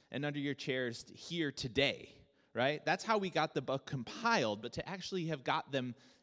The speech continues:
in our hands and under our chairs and in our homes and on our phones, even more had to happen than just that. Because, uh, if you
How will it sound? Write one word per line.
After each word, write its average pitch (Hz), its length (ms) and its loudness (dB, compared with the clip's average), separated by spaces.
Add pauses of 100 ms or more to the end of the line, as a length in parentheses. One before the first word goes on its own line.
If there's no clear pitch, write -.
in 180 140 -2
our 147 160 0
hands 160 720 -4 (420)
and 135 280 -2
under 156 240 2
our 127 100 2
chairs 151 640 -2
and 113 280 -6 (260)
in 160 120 -2
our 147 140 -2
homes 147 540 -2
and 110 100 -4 (100)
on 147 200 0
our 151 100 2
phones, 139 800 -2 (540)
even 160 400 0
more 170 400 4
had 139 340 2
to 131 60 2
happen 147 500 2
than 127 160 0
just 131 300 -2
that. 110 420 0 (1400)
Because, 185 1040 2 (680)
uh, 50 120 -12
if - 320 -4
you 190 340 0